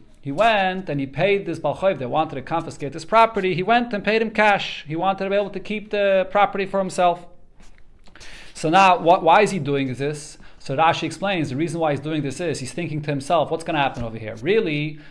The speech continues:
again, the Reuven, we're talking, uh, sorry, not Reuven, we're talking here about the buyer, Shimon. Shimon is thinking to himself,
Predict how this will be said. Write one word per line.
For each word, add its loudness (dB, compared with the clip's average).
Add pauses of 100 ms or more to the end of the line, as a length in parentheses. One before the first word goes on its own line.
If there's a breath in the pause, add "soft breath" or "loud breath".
(100 loud breath)
again, 0
the -4
Reuven, -4
we're -8
talking, -2
uh, -2
sorry, -2
not -2
Reuven, -8
we're -10
talking -4
here 0
about -2
the -8
buyer, 2
Shimon. -6
Shimon -4
is -8
thinking -8
to -8
himself, 0